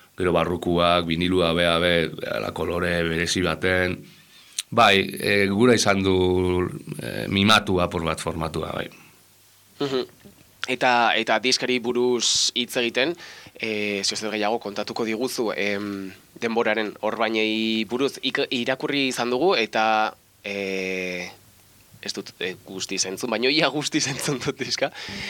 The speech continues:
Speaker 2: Eta, eta, bueno, em,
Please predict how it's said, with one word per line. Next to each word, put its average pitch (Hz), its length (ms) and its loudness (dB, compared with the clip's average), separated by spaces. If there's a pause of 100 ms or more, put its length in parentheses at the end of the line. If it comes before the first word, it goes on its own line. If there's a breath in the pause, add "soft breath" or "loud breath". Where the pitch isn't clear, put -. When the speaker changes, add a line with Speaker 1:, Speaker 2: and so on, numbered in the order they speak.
(120)
Speaker 2:
Eta, 107 1120 2 (320)
eta, 107 640 0
bueno, 117 400 -2
em, 98 800 -4